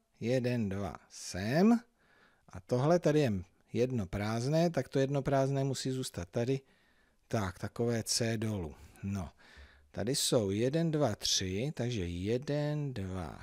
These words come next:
tři a jedno takhle nahoru, tam na konci. Tady musí dvě zůstat volná, takže ty, tahle dvě volná a takhle. Tak,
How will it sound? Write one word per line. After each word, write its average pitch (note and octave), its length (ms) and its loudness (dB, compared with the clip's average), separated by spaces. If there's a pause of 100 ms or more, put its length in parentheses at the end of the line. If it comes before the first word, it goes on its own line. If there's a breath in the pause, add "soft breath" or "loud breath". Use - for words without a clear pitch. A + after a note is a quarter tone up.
(120)
tři E3 680 4 (640 soft breath)
a A2+ 140 0
jedno C3+ 400 2
takhle C3 360 0
nahoru, G#2 500 -2
tam G2+ 160 -2
na A2 140 -2
konci. - 460 -4 (160)
Tady F#2 160 -4
musí G#2+ 300 -2
dvě A2 480 0
zůstat A2 460 -4
volná, B2+ 440 0
takže G#2 300 -2
ty, G#2 140 -6 (200)
tahle B2 300 2
dvě C#3 180 2
volná C3+ 560 0
a G2 120 -12
takhle. E2 540 -12 (680 loud breath)
Tak, - 680 -2